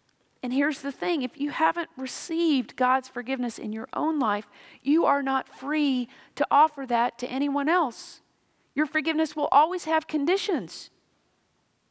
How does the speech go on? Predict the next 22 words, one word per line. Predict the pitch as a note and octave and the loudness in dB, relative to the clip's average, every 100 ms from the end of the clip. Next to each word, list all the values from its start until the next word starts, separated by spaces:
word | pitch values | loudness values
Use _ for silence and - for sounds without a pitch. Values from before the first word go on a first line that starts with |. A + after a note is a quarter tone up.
| - | -8
It | D4+ | -2
will | D#4 D#4 | 0 0
always | - C#4+ E4 F4+ D4+ | 4 4 4 -2 -4
be | D4 | -4
hard | C4+ D#4+ E4 F#4 | 2 6 6 4
for | - B3+ | -4 -6
you | A#3 A#3 C4+ C4+ - - | -4 -4 -4 -6 -12 -10
to | - - | -4 4
offer | D4+ E4+ D4 C#4 | 4 4 0 -4
it | B3+ | -4
to | |
someone | B3 D4 C#4 C#4 | -4 -2 -2 2
else | D#4+ D#4+ | 2 0
because | - - D4 C#4 | -6 -6 -4 -2
you've | C#4+ C#4+ | -2 2
not | D4 C4+ | 0 0
truly | D4+ D4+ D4+ | -6 -4 -2
received | C#4+ C4+ E4 E4 D4+ | -2 -4 -4 -2 -2
it | A3+ | -4
for | A#3 B3 | -2 -2
yourself. | C4 C4+ F4+ F#4 F4 - - _ _ _ _ _ _ _ _ _ _ _ _ _ - - | -2 -4 -2 2 0 -2 -14 _ _ _ _ _ _ _ _ _ _ _ _ _ -20 -10
So, | - D#3 - | 0 0 0